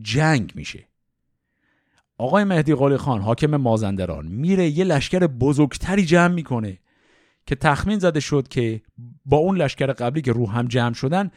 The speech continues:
به ده هزار نفر رسیدن. با این لشکر بزرگ اینا اصلاً کل قلعهٔ شیخ طبرسی رو محاصره می‌کنن و سب می‌کنن تا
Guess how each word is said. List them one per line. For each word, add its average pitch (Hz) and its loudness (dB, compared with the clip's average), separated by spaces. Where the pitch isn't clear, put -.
به 175 0
ده 165 2
هزار 139 2
نفر 151 0
رسیدن. 117 -6
با 110 0
این 240 2
لشکر 175 2
بزرگ 127 0
اینا 175 -4
اصلاً 185 -4
کل 208 -4
قلعهٔ 127 -2
شیخ 123 -4
طبرسی 120 -4
رو 139 -2
محاصره 120 0
می‌کنن 82 -8
و 131 -2
سب 247 2
می‌کنن 185 -2
تا 160 -4